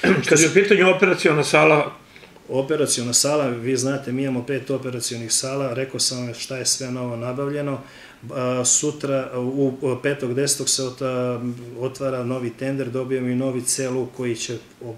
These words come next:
Speaker 2: pojačati rad u operacionoj sali, posebno naše ortopedije.
Speaker 1: Šta je to, izvini?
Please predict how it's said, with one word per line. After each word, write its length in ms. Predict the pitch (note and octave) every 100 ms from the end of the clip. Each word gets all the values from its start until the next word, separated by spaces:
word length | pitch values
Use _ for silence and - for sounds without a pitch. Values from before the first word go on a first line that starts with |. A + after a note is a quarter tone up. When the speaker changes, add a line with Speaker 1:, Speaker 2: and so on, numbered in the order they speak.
| -
Speaker 2:
pojačati 1040 | A#2+ A#2 A#2 A#2+ B2+ C3+ C#3+ B2 B2+ A#2+ A#2+
rad 300 | A2+ B2 A2+
u 100 | A#2+
operacionoj 520 | A#2+ A#2+ A2+ - A2+
sali, 300 | A2 B2+ B2 A2
posebno 360 | B2+ - A#2+ A#2
naše 400 | A#2+ B2 - A#2
ortopedije. 320 | A#2 - A2
Speaker 1:
Šta 120 | D3+
je 160 | D3 C#3
to, 120 | C#3+
izvini? 300 | C3+ C3